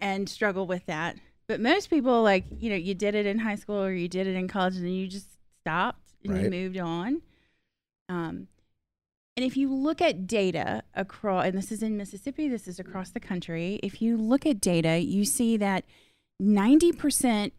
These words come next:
Speaker 1: of the people in America who use substances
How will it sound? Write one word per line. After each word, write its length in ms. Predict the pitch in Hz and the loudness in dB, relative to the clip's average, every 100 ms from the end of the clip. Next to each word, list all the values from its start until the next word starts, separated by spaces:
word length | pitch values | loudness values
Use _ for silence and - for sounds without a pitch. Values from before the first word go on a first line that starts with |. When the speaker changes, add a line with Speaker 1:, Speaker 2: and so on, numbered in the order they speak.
| - - | -8 -2
Speaker 1:
of 160 | 196 | 0
the 100 | 247 | 0
people 440 | 240 - 247 269 240 | -2 0 0 2 4
in 100 | 214 | 6
America 800 | 214 196 165 156 - 185 208 269 - - - | 6 6 4 2 0 -2 -2 -4 -6 -18 -2
who 300 | 247 214 202 165 | 0 2 0 -6
use 800 | 170 180 185 185 202 220 - - - | -4 0 0 0 -2 -4 -8 -12 -8
substances 960 | - 165 - 226 - 277 302 320 - | -4 -4 -2 -4 0 4 6 4 2